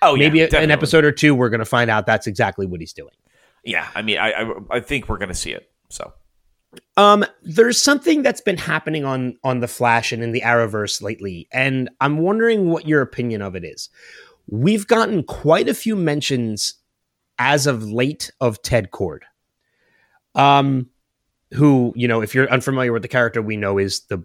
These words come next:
Speaker 2: the Blue Beetle. It's actually what Ray Palmer was based off of when they couldn't have, when they didn't have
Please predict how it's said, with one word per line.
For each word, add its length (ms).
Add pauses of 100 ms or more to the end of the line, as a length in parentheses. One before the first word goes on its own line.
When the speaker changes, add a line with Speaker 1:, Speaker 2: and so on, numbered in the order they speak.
(120)
Speaker 2:
the 100
Blue 180
Beetle. 340
It's 100
actually 380
what 280
Ray 180
Palmer 380
was 220
based 400
off 200
of 300
when 200
they 100
couldn't 300
have, 280
when 140
they 100
didn't 280
have 420